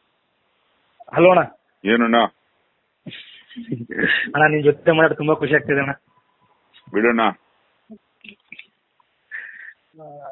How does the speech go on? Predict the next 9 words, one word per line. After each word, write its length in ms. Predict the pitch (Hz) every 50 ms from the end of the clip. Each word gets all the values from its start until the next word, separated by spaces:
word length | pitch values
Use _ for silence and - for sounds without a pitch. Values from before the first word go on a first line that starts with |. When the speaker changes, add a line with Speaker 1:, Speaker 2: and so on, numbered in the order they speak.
| 131 135 - -
Speaker 1:
ಅಣ್ಣ, 240 | - 127 127 127 127
ಏನ್ 280 | 127 123 135 147 160 160
ಮಾತಾಡೋದು 300 | 156 147 151 156 151 151
ಗೊತ್ತಾಗ್ತಿಲ್ಲ 460 | - 143 - 135 127 - - 127 123
ಅಣ್ಣ. 120 | 123 120
Speaker 2:
ಬೇಡಣ್ಣ, 680 | 120 - _ _ _ - 113 117 123 123 123 117 117 113 113 113 107 90 - _ _ _ _ _ _ _ _ _ _ _ _ _ _ _ _ _ _ -
ನೀವ್ 220 | 98 98 95 90 82
ಬೇಡ. 220 | 92 92 107 107 117 - 110 104 90 78 - - -
ನೀವೆಲ್ಲ, 360 | 101 101 101 95 95 101 113